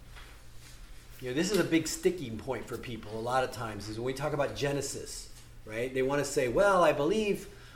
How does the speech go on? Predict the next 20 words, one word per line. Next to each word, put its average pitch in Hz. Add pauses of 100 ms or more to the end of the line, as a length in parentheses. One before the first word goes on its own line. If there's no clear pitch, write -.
(160)
I 226
believe 220
everything 196
after, 160 (360)
you 147
know, 135
Genesis 156
three." 127 (1200)
You 107
know, 90
the 113
rest 165
of 135
that 127
is 101
allegory. 120
It's, - (260)
it's -
stories. 131
It's -